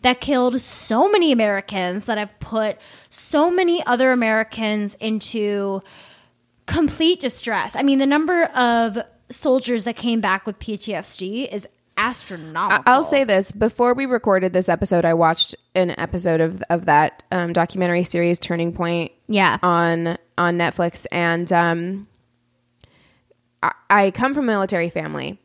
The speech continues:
Speaker 1: Yeah.
Speaker 2: Again, my dad, my cousins, they've all been deployed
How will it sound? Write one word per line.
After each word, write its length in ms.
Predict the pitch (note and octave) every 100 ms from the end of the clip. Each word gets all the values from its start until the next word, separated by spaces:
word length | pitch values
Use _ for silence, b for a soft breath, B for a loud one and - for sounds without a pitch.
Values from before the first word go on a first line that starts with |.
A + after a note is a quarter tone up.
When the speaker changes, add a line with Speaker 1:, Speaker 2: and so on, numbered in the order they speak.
| _
Speaker 1:
Yeah. 280 | G#3+ G3 D#3
Speaker 2:
Again, 480 | G3 F#3 D#3 D#3 F3+ - _ _ _ -
my 580 | F#3+ F3+ E3+ E3+ E3+ E3+
dad, 560 | F#3 G3+ A3 A3 A3+ B3 -
my 240 | E3+ E3+
cousins, 720 | - G#3 G3 G3+ F#3+ F#3+ - - _
they've 160 | F3+ E3
all 180 | F3 F3+
been 180 | F#3 F3+
deployed 560 | F3 - C#3 A#2+ G#2